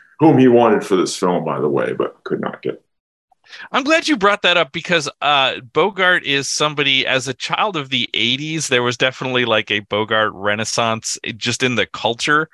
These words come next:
Speaker 2: Um,
Speaker 1: Mm-hmm.
Speaker 2: he's somebody who I saw people do impressions of, or even, honestly, even in, like, kids' cartoons that I watched when I was little, there was often a character who would, like, be a Bogart-esque character and do kind of that voice.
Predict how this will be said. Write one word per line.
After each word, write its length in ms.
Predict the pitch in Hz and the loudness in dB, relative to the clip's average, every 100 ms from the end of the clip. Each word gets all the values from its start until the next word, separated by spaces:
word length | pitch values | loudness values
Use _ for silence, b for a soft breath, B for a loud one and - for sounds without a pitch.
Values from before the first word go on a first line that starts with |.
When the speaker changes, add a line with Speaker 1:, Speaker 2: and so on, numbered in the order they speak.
| B B B | B B B
Speaker 2:
Um, 260 | 101 113 107 | 0 0 0
Speaker 1:
Mm-hmm. 100 | 107 | -4
Speaker 2:
he's 240 | 117 147 | -6 -2
somebody 300 | - 151 143 | -2 0 -2
who 180 | 123 131 | 0 0
I 140 | 113 | 0
saw 340 | 110 - 117 113 | 0 0 0 0
people 360 | - 110 107 | -2 -10 -10
do 220 | 98 107 104 | -6 -2 -2
impressions 720 | 98 - 117 110 - 110 107 | -4 -4 -2 -2 -4 -4 0
of, 300 | 107 107 98 | 2 2 0
or 300 | 95 92 - B B B - | -2 -2 -4 B B B -8
even, 340 | 131 147 160 | -4 -2 -2
honestly, 460 | - 131 156 165 139 | -2 0 -2 0 -2
even 280 | 127 151 151 | -2 -4 -2
in, 140 | 131 | -2
like, 300 | 123 107 - _ _ | -2 -2 -4 _ _
kids' 440 | - - 151 135 - | -14 -8 -6 -6 -4
cartoons 640 | 135 123 - 131 127 117 | -2 -2 -2 -4 -4 -4
that 180 | 113 107 | -2 0
I 140 | 101 | 0
watched 560 | 101 101 104 - - - b | 0 0 0 -2 -10 -12 b
when 120 | - 110 | -4 -2
I 100 | 107 | 0
was 200 | 107 104 | -2 -4
little, 500 | 117 123 104 95 b b - | 0 2 0 -2 b b -4
there 100 | 120 | 0
was 180 | 120 110 | 0 0
often 380 | 92 113 123 | 0 0 -2
a 80 | 107 | -4
character 640 | - 117 110 107 113 104 | -4 -2 -2 -2 -2 -2
who 180 | 95 110 | -2 -2
would, 180 | 104 98 | -2 0
like, 300 | 98 98 - _ | 0 -2 -6 _
be 220 | 113 110 | -2 0
a 140 | 104 98 | 0 -2
Bogart-esque 960 | 95 - 107 104 104 104 - 104 - - | -4 0 0 0 0 0 0 -2 -4 -4
character 540 | 104 101 101 107 101 | -2 0 -2 -2 -2
and 140 | 104 | -2
do 120 | 107 107 | -4 -6
kind 240 | 113 107 | -4 -4
of 60 | 101 | -2
that 200 | 101 92 | -2 -2
voice. 520 | 98 110 107 107 - | -4 0 0 0 -4